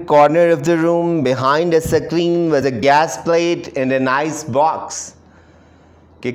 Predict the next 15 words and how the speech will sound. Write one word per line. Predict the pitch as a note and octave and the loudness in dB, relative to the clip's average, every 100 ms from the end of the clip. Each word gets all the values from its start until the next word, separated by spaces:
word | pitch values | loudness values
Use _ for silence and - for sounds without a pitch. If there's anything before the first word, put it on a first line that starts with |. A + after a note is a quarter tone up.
| B2 | -2
कमरे | D3 D3 F3 D#3 | -2 0 -2 -2
के | C3+ F#2 - - - _ - | -4 -6 -10 -20 -20 _ -14
दूसरे | G#2+ A2 D3 D3+ F3+ F3 | -8 -2 0 0 -2 -2
कोने | F3 E3 E3+ F3 | -2 -2 -2 0
में | E3+ E3+ F3 D#3+ - | 0 -2 -2 -4 -6
पर्दे | D3 C#3+ C3+ E3 E3 | -2 -2 0 -2 -2
के | E3+ | -2
पीछे | E3+ E3+ E3+ C#3 F3 F3 | -4 -4 -4 -2 -2 -2
गैस | D3 G2+ C3+ C#3+ D#3+ - | -4 -4 0 0 0 -2
का | D#3+ | -2
चूल्हा | D3+ D#3 E3+ E3 F3 E3+ E3 | -2 -2 0 0 2 2 2
और | C#3 B2+ | 2 0
रेफ्रिजरेटर | C3 C#3+ E3 F3 C3 D3 C#3+ D#3 | -2 -2 -2 -2 -2 -2 0 0
मौजूद | C#3 A#2+ A2+ A2+ G#2 - | 0 -2 -2 -4 -6 -8
था। | - | -14